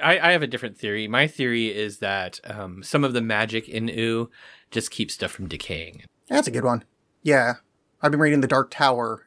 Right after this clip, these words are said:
Speaker 2: and, uh,
Speaker 1: Mm-hmm.
Speaker 2: that's part of the thing there, that time works weird on their side. So, like, that's why they can go to, like,
Speaker 1: Oh,
Speaker 2: there's
Speaker 1: it's
Speaker 2: still, like, working monorails, and there's, like, the remains of New York is there. And, yeah.
Speaker 1: It's like that line from, um, from, uh, Angela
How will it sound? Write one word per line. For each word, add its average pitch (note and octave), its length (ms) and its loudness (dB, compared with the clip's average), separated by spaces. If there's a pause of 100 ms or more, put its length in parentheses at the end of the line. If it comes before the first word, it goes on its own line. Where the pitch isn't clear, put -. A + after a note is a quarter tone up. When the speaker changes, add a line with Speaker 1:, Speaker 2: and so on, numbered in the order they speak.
Speaker 2:
and, A#2+ 280 -6
uh, A#2+ 120 0
Speaker 1:
Mm-hmm. A#2 160 -2
Speaker 2:
that's B2+ 220 0
part B2+ 260 2
of A2+ 100 -2
the A2+ 120 -4
thing B2 260 -2
there, A#2+ 240 0
that G#2+ 160 -6
time C3 300 2
works A#2 240 -2
weird A#2+ 300 0
on A2+ 100 -2
their A2+ 140 -2
side. A2+ 320 -2
So, F#3 80 -4
like, A#2 140 -6
that's - 180 -10
why C3 80 0
they A2 100 -4
can C3 140 -6
go A#2+ 140 0
to, A2+ 160 -2 (600)
like, C#3+ 140 4
Speaker 1:
Oh, C3 100 6
Speaker 2:
there's C#3+ 100 2
Speaker 1:
it's - 40 -2
Speaker 2:
still, E3+ 140 4
like, C#3+ 180 6
working C#3 440 2
monorails, B2 720 2
and A#2+ 180 0
there's, B2+ 300 -4
like, C3+ 140 2
the D3 60 2
remains B2+ 360 2
of C3 80 0
New B2+ 120 2
York B2 400 0
is B2 160 -2
there. B2 380 0
And, B2 220 -4
yeah. B2+ 180 -4 (440)
Speaker 1:
It's E3+ 180 -2
like F3 120 4
that D#3+ 160 4
line C3+ 240 0
from, A2+ 320 -4
um, G#2 540 -8 (460)
from, A2+ 340 0
uh, G#2+ 120 0
Angela A2+ 600 0